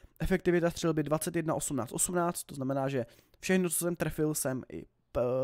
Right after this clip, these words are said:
penetroval, nebo respektive jsem proměnil v damage, tři rány padly někam do pryč. Eh, vlastně na, na tu pět Heavenu a pak, eh, dvě na toho baťáka na konci. Ale fakt pěkná bitva,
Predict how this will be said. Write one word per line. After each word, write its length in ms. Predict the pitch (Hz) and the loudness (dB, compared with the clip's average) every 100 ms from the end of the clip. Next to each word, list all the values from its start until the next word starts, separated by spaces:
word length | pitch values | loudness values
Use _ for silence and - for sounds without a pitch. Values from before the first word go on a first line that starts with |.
| 127 | 4
penetroval, 580 | 185 190 185 175 165 160 | 4 4 2 4 4 4
nebo 120 | 139 | 0
respektive 480 | - - 123 98 - | -4 -6 -2 -2 -2
jsem 220 | - 120 | -8 -6
proměnil 460 | - 156 151 147 98 | 0 2 2 0 -2
v 80 | 131 | 2
damage, 360 | 170 175 - - - _ _ | 4 4 0 -14 -20 _ _
tři 220 | - - 160 | -4 0 4
rány 380 | 139 139 139 | 4 4 0
padly 340 | 135 123 117 123 | 0 -2 -2 -4
někam 240 | 123 123 | -4 -4
do 80 | 98 | -4
pryč. 400 | - 120 - - _ _ _ _ _ _ _ _ - - | -2 -2 -2 -10 _ _ _ _ _ _ _ _ -20 -4
Eh, 180 | 107 120 | 2 4
vlastně 240 | 120 123 | 4 2
na, 80 | 123 | 0
na 220 | 131 139 | 0 -2
tu 80 | 131 | -4
pět 180 | 139 135 | -4 -2
Heavenu 380 | 135 131 131 90 | -2 -2 -2 -2
a 60 | |
pak, 240 | - 113 - | -4 -6 -6
eh, 40 | 82 82 92 87 92 - 50 - 58 | -6 -6 -6 -8 -10 -14 -18 -14 -8
dvě 320 | 123 131 123 | 0 2 2
na 120 | 123 | 0
toho 160 | 120 127 | -4 -4
baťáka 520 | 113 117 104 - 117 - _ - | -4 -2 -4 -4 -8 -10 _ -10
na 100 | 110 | -8
konci. 420 | - 120 110 107 - - - - - | -2 -4 -4 -10 -12 -20 -20 -4 6
Ale 260 | 190 190 - _ - | 8 8 4 _ -8
fakt 160 | 233 233 | -4 0
pěkná 340 | 214 208 202 | 0 2 2
bitva, 500 | 202 202 190 196 71 | 2 4 4 6 2